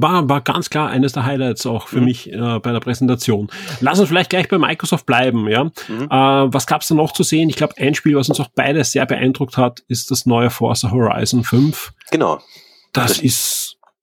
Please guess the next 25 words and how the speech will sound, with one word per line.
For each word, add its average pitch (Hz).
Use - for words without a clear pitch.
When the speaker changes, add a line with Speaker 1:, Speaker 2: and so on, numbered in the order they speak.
Speaker 2:
das 135
Speaker 1:
eines 143
Speaker 2:
schaut -
Speaker 1:
der, 135
genau, 143
das 127
ist 143
halt 135
eines 156
dieser 160
Spiele, 151
wo 147
ich 123
vorher 139
gesagt 131
hab, 139
Speaker 2:
Ja. 92
Speaker 1:
eines 131
der 139
wenigen 160
Spiele, 151
wo 151
ich 135
sag, 135
okay, 151